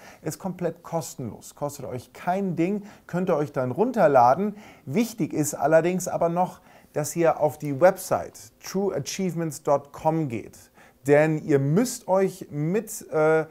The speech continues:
quasi eurem Gamertag mit dieser Website verbinden, damit die eure Achievement-Daten und euren Achievement-Score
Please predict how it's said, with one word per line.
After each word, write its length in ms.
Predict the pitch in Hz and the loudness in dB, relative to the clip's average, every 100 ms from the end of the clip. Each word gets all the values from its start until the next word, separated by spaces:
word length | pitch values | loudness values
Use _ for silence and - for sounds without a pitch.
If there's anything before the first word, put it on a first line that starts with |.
| - - - | -12 -20 -20
quasi 420 | - 156 165 160 165 | 2 6 6 4 0
eurem 540 | 143 127 123 113 98 | 2 2 0 -4 0
Gamertag 840 | 139 214 262 156 123 135 123 139 139 - _ | 4 4 4 0 -2 -4 -2 -4 -8 -20 _
mit 300 | 135 156 202 | -4 -2 0
dieser 240 | 220 175 | 2 2
Website 340 | 156 - 165 143 | 2 0 -4 -2
verbinden, 640 | 135 117 170 220 220 214 - - - | -2 0 -2 -2 -6 -8 -8 -14 -2
damit 260 | 135 160 | -2 0
die 140 | 185 - | -2 0
eure 300 | 147 139 107 | 2 2 0
Achievement-Daten 960 | 113 - 233 202 151 127 113 131 156 | -2 -6 -4 -2 -2 -2 -2 -4 -6
und 60 | 123 | -4
euren 280 | 120 113 | -4 -4
Achievement-Score 800 | 101 - 208 190 156 - 156 175 | -8 -6 -4 -2 -4 -4 0 0